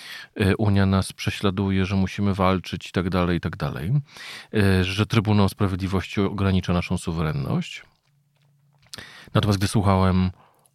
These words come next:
wywiadu Jarosława Kaczyńskiego we środę,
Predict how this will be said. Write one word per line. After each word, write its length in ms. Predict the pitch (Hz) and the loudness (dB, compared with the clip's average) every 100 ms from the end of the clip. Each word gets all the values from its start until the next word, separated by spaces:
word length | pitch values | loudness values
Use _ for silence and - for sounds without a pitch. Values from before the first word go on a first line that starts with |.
| - | -6
wywiadu 320 | 110 98 95 92 | 0 2 2 2
Jarosława 320 | 87 87 87 | 0 -2 -2
Kaczyńskiego 640 | - 92 85 - 78 90 95 - _ _ - - | -2 -2 -2 -4 -2 -2 -4 -10 _ _ -20 -6
we 120 | 101 | -4
środę, 320 | - 85 71 | 0 -2 -2